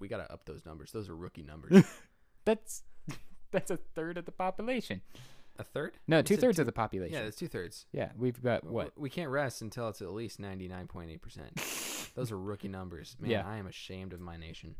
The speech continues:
Speaker 2: Okay.
Speaker 1: <laughs>
Speaker 2: October first,
Speaker 1: Mm-hmm.
Speaker 2: International Coffee Day.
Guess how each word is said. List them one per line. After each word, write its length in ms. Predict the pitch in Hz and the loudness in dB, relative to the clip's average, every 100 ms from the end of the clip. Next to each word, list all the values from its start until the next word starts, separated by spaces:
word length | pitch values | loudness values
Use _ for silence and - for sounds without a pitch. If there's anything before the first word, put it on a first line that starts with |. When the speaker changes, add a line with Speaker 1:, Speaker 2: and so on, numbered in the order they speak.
| - | -8
Speaker 2:
Okay. 240 | 107 - 98 - - 151 - | -8 -6 -4 0 4 4 4
Speaker 1:
<laughs> 400 | 196 - 262 208 - - - - - 120 113 127 - - - - | 2 2 -2 -4 -4 -6 -10 -12 -14 -12 -10 -10 -12 -12 -14 -6
Speaker 2:
October 400 | 120 - 127 113 | -6 -2 -2 0
first, 420 | - 147 185 - - - - - - 113 | 2 4 2 -4 -10 -14 -18 -20 -10 -4
Speaker 1:
Mm-hmm. 100 | 117 | -2
Speaker 2:
International 520 | 139 120 113 - 120 | -2 0 0 -2 -2
Coffee 320 | - 90 87 | 0 -2 -2
Day. 220 | 85 87 | -8 -10